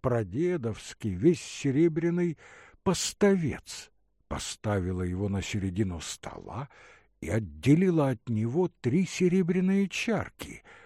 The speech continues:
хозяину, гостю и чару себе. Потом важным,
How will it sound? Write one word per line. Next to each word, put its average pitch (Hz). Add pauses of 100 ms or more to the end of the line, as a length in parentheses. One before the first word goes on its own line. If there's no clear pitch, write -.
(200)
хозяину, 139
гостю 117 (400)
и 160
чару 127
себе. 202 (880)
Потом 107 (320)
важным, -